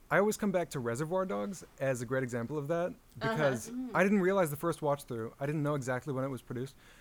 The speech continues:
Speaker 1: but there's, it, it's scored with seventies music everywhere. Um,
Speaker 2: Mm-hmm.
Speaker 1: and I, I realized, um, there was an interview with Tarantino where he said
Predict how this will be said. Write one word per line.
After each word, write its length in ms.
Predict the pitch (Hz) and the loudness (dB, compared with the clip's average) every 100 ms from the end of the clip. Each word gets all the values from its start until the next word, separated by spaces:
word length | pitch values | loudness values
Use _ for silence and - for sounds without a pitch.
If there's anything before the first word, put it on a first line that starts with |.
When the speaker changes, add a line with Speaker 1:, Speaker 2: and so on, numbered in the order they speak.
| - - | -20 -2
Speaker 1:
but 400 | 139 135 131 - - - - - - | 2 4 2 -2 -12 -18 -20 -16 -12
there's, 640 | 113 143 143 139 120 - - - | -2 2 2 2 -2 -8 -18 -8
it, 160 | 160 156 - | -6 -4 -4
it's 120 | - | -2
scored 320 | - 196 170 | 0 0 0
with 80 | 135 | 0
seventies 640 | - - - 175 143 117 | -4 -4 0 2 2 0
music 280 | 113 110 110 | -4 -8 -6
everywhere. 380 | 117 110 - - - - - - - | -6 -6 -8 -12 -18 -20 -20 -20 -6
Um, 440 | 131 131 123 123 123 - - | -2 0 0 -2 -4 -14 -4
Speaker 2:
Mm-hmm. 80 | 139 | 0
Speaker 1:
and 420 | 139 135 131 147 - - - - - - - - | 2 2 0 -4 -8 -20 -20 -20 -20 -20 -20 -6
I, 360 | 143 147 143 143 - | 0 2 2 -2 -4
I 60 | 139 | -2
realized, 640 | 139 185 185 165 143 - - - - - - 135 | 2 2 4 2 0 -4 -16 -20 -20 -20 -8 -2
um, 400 | 127 120 117 - - - - - 185 | 0 0 -2 -6 -14 -20 -20 -20 -6
there 160 | 143 151 | 2 4
was 80 | 151 | 4
an 60 | |
interview 280 | 160 147 135 | 2 2 0
with 160 | 123 - | 0 -2
Tarantino 420 | 135 117 160 131 | -2 -2 -2 0
where 140 | 117 | 0
he 80 | 120 | -2
said 360 | - 131 120 | -2 -2 -2